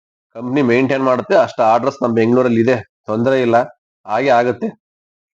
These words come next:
ಹಂಗಾಗಿ ಇದೆಲ್ಲ ಏನ್ ನಡೆಯಲ್ಲ, ಯಾರೋ ಹೇಳ್ಬೋದು. ಬರುತ್ತೆ ರೂಲ್ಸ್, ಬಂದ್ರೆ ಏನಂತ ರೂಲ್ಸ್ ಬರುತ್ತೆ? ಫುಲ್ ಹೆಲ್ಮೆಟ್ ಹಾಕ್ಬೇಕು, ಕಸ್ಟಮರ್‌ಗೂ ಫುಲ್ ಹೆಲ್ಮೆಟ್ ಕೊಡ್ಬೇಕು, ಒಂದು ನಿಮ್ ಗಾಡಿಗೆ ಇನ್ಸೂರೆನ್ಸ್ ಬರ್ಬೇಕು. ಏನಾರು because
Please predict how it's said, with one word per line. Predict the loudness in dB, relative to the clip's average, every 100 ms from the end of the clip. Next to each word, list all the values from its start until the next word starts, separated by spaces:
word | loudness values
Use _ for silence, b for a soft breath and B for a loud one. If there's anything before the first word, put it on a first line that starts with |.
| _ -14
ಹಂಗಾಗಿ | -6 -2
ಇದೆಲ್ಲ | 0 2 0
ಏನ್ | 2 0
ನಡೆಯಲ್ಲ, | 2 2 2
ಯಾರೋ | 2 4
ಹೇಳ್ಬೋದು. | 2 2 0 0
ಬರುತ್ತೆ | 0 0 -2 -4
ರೂಲ್ಸ್, | 0 0 -2 -2
ಬಂದ್ರೆ | -2 0 2
ಏನಂತ | 0 0
ರೂಲ್ಸ್ | -2 -2 -2
ಬರುತ್ತೆ? | -4 0 0 0 -6 _ _ _ _
ಫುಲ್ | -8 -4
ಹೆಲ್ಮೆಟ್ | 0 0 0
ಹಾಕ್ಬೇಕು, | 0 0 0 0 0 -2 -2
ಕಸ್ಟಮರ್‌ಗೂ | -4 -2 -2 0 0
ಫುಲ್ | 0 0
ಹೆಲ್ಮೆಟ್ | 2 0 -2
ಕೊಡ್ಬೇಕು, | -2 0 0 0 -2 -2 -10 _ _ _ _
ಒಂದು | -10 -4
ನಿಮ್ | -2 0
ಗಾಡಿಗೆ | 2 2 2 2
ಇನ್ಸೂರೆನ್ಸ್ | 0 -2 -2 -2
ಬರ್ಬೇಕು. | 0 2 0 2 -2 -2
ಏನಾರು | -6 0 2 2
because | -2 2 2 2